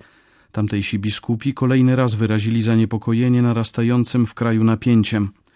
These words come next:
Wskazują, że bezpośrednim powodem są nierówności społeczne, kulturowe, etniczne i ekonomiczne,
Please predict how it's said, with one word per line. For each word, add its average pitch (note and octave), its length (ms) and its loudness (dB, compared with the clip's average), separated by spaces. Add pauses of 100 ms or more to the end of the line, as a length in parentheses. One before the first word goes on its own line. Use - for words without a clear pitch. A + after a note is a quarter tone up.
(120)
Wskazują, A#2 680 -2
że A2 160 -2
bezpośrednim A2+ 760 -2
powodem A2+ 480 0
są A2 220 0
nierówności A2+ 640 0
społeczne, A#2+ 600 -4
kulturowe, A2 760 -2
etniczne A2+ 560 -2
i G#2 60 2
ekonomiczne, A#2+ 640 2